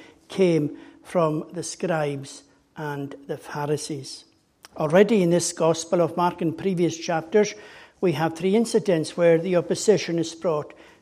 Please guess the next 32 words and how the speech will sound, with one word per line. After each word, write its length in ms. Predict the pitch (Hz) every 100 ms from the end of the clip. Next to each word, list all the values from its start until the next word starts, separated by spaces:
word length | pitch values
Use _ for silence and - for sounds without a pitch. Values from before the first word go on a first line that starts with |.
| -
uh, 140 | 160 143
before 560 | 165 147 - 170 170
us. 300 | 143 123 - - _ _ -
The 100 | 151
call 340 | - 165 165
of 220 | 160 160
Matthew 520 | 170 170 165 220 214 -
and 100 | 160
the 100 | 147
feast 340 | - 165 160
that 180 | - 151
followed, 500 | - 170 165 208 220 - - - _ _ _ _
the 120 | 165
observance 680 | 156 160 - 170 165 170 156
of 200 | - 143
fasting, 760 | - - 175 - - 208 226 214 - _ _ _ _
and 180 | 165 160
the 60 | 156
disciples 640 | 175 - 208 180 202 -
of 100 | 190
Jesus 460 | - 202 170 165 -
plucking 360 | - 185 185
ears 280 | 175 170 170
of 160 | 175 -
corn 460 | - 180 151 143
in 80 | 151
the 80 | 151
cornfields 720 | 151 170 151 147 143 135 - _ _ _ -
on 280 | 156 143 160 -
the 80 | 156
Sabbath 600 | - 151 135 143 127 -
day. 300 | 131 127